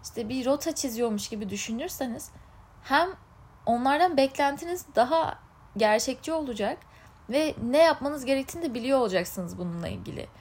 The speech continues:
Yani oraya koyduğunuz şeyler belki çok, e, unrealistik olabilir, şu anki hayatınızdan çok uzak olabilir. Ama buna belki o sene değil,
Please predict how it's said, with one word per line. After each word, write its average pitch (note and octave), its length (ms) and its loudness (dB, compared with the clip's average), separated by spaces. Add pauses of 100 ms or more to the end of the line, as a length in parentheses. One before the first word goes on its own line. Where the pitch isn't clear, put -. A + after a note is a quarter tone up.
(300)
Yani A3+ 220 2
oraya C#4+ 280 4
koyduğunuz C#4+ 460 -2
şeyler C#4+ 400 2
belki C4+ 280 2
çok, D4 180 -4 (480)
e, G#3+ 60 2 (880)
unrealistik C4 680 2
olabilir, B3 400 -2
şu B3 200 -4
anki B3 200 -2
hayatınızdan A#3+ 540 0
çok C4+ 220 -6
uzak A#3+ 280 -2
olabilir. A#3 500 -4 (640)
Ama C#4 440 -2 (380)
buna C#4 220 4
belki D4+ 260 4
o D4 120 2
sene C4+ 400 0
değil, A3 300 0